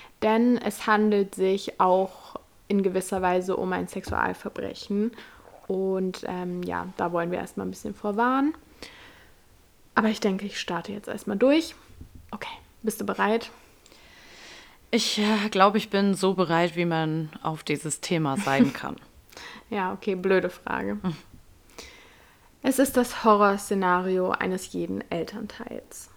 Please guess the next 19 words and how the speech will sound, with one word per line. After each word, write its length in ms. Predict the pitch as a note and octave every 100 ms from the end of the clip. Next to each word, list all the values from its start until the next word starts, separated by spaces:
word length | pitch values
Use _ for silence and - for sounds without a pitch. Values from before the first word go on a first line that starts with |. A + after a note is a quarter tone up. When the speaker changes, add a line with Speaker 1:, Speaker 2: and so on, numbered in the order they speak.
| - - -
Speaker 1:
Das 180 | G#3+
eigene 380 | - A#3 A#3 B3+
Kind 440 | B3+ A3+ G#3 G3+ -
beginnt 380 | G3+ G3+ G3
selbstständig 640 | G3 F#3 F3+ - F#3+ F#3+ G3
zu 160 | -
werden 380 | G#3 G#3 G#3+ A3
und 160 | G#3 A3
man 140 | G#3+
versucht, 360 | G#3+ G#3+ G#3 G#3
die 80 | G3+
Balance 560 | F#3+ F#3 F3+ F3+ -
zwischen 300 | - G3+ G3
Freiheit 760 | F#3 - F#3 F#3 F#3 F#3 - -
und 320 | - F3 F3+
der 100 | F#3+
Verantwortung 720 | - - F3+ - - - -
zu 120 | - -
finden. 560 | - - G#3 - -